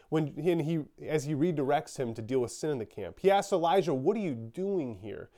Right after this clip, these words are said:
when the prophet flees from his position as prophet due to a lack of repentance. He asks Jonah, "Is it right for you to be angry?" after Nineveh repents and turns to God.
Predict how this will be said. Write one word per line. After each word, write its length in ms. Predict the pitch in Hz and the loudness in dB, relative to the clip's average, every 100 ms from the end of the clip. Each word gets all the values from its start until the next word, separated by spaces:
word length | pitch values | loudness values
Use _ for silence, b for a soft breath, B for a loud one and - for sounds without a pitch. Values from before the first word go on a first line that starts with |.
| b | b
when 100 | 151 | -2
the 80 | 143 | -2
prophet 400 | - 175 170 - | 2 2 2 -4
flees 460 | - 160 185 180 156 | -6 -4 -2 -2 -4
from 180 | 151 | -6
his 160 | 135 135 | -6 -8
position 480 | - 120 135 139 123 | -8 -8 -8 -6 -8
as 80 | 113 | -6
prophet 500 | - 131 123 120 - b b b | -2 0 0 -4 -8 b b b
due 100 | 160 | 2
to 100 | 135 | 4
a 20 | |
lack 320 | 127 127 123 | 2 -2 -4
of 100 | 120 | -10
repentance. 720 | 101 - 127 110 101 92 - - b b | -10 -8 -8 -8 -10 -12 -16 -20 b b
He 100 | b | b
asks 220 | 208 185 - | 4 4 0
Jonah, 360 | 131 202 190 | 6 8 8
"Is 200 | 170 151 | 4 2
it 60 | 156 | 0
right 500 | 135 123 156 202 - | 0 0 2 2 -2
for 160 | - | -6
you 160 | 180 170 | -4 -2
to 80 | 147 | -4
be 180 | 135 139 | 0 0
angry?" 460 | 143 170 123 117 | 2 2 2 2
after 320 | 110 135 - | 0 -2 -2
Nineveh 320 | 135 160 151 127 | 0 2 2 0
repents 480 | 113 - 156 135 | -2 -4 -6 -6
and 100 | 120 | -8
turns 420 | 104 139 131 123 - | -6 -2 -2 -2 -8
to 100 | 104 | -12
God. 400 | 101 92 87 | -10 -8 -10